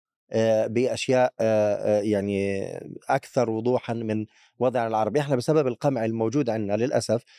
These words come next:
آه، آه، هذه الحركات الاجتماعية لم تخلق بعد، و-، ولذلك في حركة، في، في إبداع في، في موضوع التضامن الغربي،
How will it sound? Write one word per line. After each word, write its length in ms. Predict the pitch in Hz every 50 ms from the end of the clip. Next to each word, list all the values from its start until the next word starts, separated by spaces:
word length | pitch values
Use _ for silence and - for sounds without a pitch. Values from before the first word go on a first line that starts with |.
| - - _ _ - -
آه، 120 | 123 120 - -
آه، 80 | -
هذه 360 | 110 117 - 143 147 139 135 127
الحركات 540 | 117 101 - 147 131 123 127 135 131 -
الاجتماعية 480 | 135 123 - - 127 127 123 143 135 127
لم 140 | 127 131 123
تخلق 420 | - - 120 - - 117 110 - _
بعد، 240 | 107 113 101 82 73 - _ _ - - - - - _ _
و-، 140 | - 104 113 113 -
ولذلك 460 | 123 117 113 113 107 143 160 160 143
في 240 | - - 156 147 139
حركة، 420 | 120 - 127 127 120 - 147 143 - 139
في، 180 | 135 - 127 117
في 260 | - - 127 135 -
إبداع 440 | 131 113 113 135 147 156 139 113 98
في، 460 | - - - 101 95 92 92 90 90 - -
في 280 | _ - 107 98 98
موضوع 320 | 92 98 101 107 107 117 120
التضامن 500 | 110 - - 104 117 127 127 113 107 101
الغربي، 480 | 98 98 117 110 101 90 95 104 110